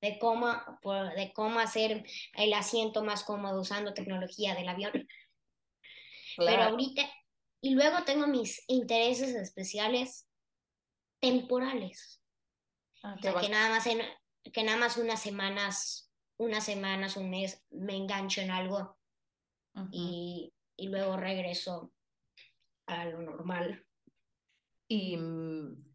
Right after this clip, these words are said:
Speaker 2: bueno, me estabas contando también que, eh, uno de tus intereses, al ser la tecnología, querías, estabas intentando ver la manera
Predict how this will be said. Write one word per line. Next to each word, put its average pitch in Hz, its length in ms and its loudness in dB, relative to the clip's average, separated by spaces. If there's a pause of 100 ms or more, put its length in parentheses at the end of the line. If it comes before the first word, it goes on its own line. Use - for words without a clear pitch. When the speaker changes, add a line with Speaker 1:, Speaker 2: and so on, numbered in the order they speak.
(300)
Speaker 2:
bueno, 214 320 2
me 180 120 2
estabas 196 340 4
contando 226 480 4
también 214 440 0
que, 214 480 -2
eh, 170 480 0
uno 196 240 0
de 214 80 2
tus 190 360 -10
intereses, 180 520 -4
al 160 120 -6
ser - 180 -2
la 196 140 2
tecnología, 196 800 -4 (100)
querías, 190 680 -2
estabas 190 600 2
intentando 175 640 -2
ver 190 340 2 (380)
la 220 200 4
manera 202 540 4